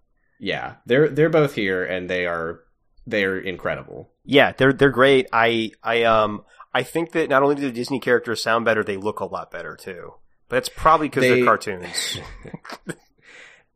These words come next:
Speaker 1: They really do. I, by, in, in the, in the modern next-gen gaming style, I think it's the other way around.
Speaker 2: Okay.
Speaker 1: But for now,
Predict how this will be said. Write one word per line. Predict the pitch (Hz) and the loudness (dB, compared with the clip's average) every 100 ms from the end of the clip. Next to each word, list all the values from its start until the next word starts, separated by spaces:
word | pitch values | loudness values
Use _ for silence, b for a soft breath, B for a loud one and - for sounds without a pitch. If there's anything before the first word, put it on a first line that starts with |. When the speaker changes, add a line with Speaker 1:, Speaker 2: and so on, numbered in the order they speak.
| _ | _
Speaker 1:
They | 135 135 | 2 4
really | 151 170 | 6 4
do. | 139 127 104 92 | 4 2 0 2
I, | 104 104 92 | 2 0 -2
by, | 104 107 107 107 - _ _ _ _ - | -2 0 0 -2 -10 _ _ _ _ -2
in, | 120 120 123 | 0 0 0
in | 120 | -4
the, | 110 110 120 | -2 -4 -4
in | 127 113 | -4 -4
the | |
modern | 107 117 131 147 143 143 135 120 | -2 0 2 4 4 2 0 -2
next-gen | 120 - - 123 123 | -4 -4 -2 -2 0
gaming | 104 117 123 | -2 -2 -2
style, | - 131 123 127 131 139 | -2 0 2 2 0 -2
I | 92 90 | -4 -4
think | - 98 | -4 -6
it's | - | -6
the | 101 | -4
other | 104 104 | -4 -2
way | 101 | -2
around. | 98 117 175 240 | -2 -2 -2 -4
Speaker 2:
Okay. | 247 107 | -4 -4
Speaker 1:
But | 101 | -4
for | 90 | -4
now, | 104 135 165 190 | -4 -2 -4 -6